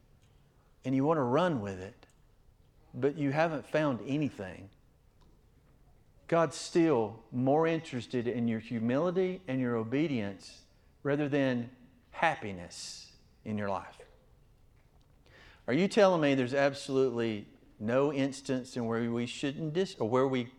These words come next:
should disobey? Of course there are, and you know what they are. I could take you back to Acts chapter four. When it comes to glorifying Christ, you have to glorify Christ.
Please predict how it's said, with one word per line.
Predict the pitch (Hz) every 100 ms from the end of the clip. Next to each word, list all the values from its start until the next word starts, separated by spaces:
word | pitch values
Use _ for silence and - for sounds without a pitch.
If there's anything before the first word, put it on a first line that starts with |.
| -
should | - - - 185 147
disobey? | 135 175 - 104 95 87 87 -
Of | 151 160
course | - 151 127
there | 101 98
are, | 104
and | 123
you | 139
know | 165 175
what | 117 85
they | -
are. | 71 76 - _ _ _ _ _ _ _ _ - - -
I |
could | 135 139
take | 135 135
you |
back | 139 135 123
to |
Acts | 127 127 127
chapter | - 127 - 135
four. | - - 104 101 - - _ _ _ - _ - _ _ -
When | 165
it | 160
comes | 160 190 190
to | 151
glorifying | 139 151 185 180 165 156
Christ, | 120 - 156 202 208 - - - - - - - - - - - - - - - - _ _ - -
you | 117
have | 139 147
to | 120
glorify | 110 120 135 131 131
Christ. | 127 - 151 127 - -